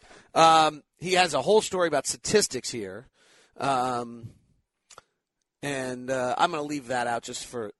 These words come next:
sense of time, not because I disrespected, uh, the story. All right, let's,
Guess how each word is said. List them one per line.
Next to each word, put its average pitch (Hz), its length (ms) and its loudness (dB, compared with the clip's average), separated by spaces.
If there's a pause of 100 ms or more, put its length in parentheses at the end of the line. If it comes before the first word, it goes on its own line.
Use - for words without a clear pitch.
(100)
sense - 400 -6
of - 140 -12
time, 107 580 -6
not 113 220 -8
because 110 260 -12
I 104 80 -10
disrespected, 113 920 -12 (180)
uh, 95 340 -14 (440)
the 113 100 -10
story. 104 380 -12 (140)
All 220 120 6
right, 220 160 4
let's, - 540 -2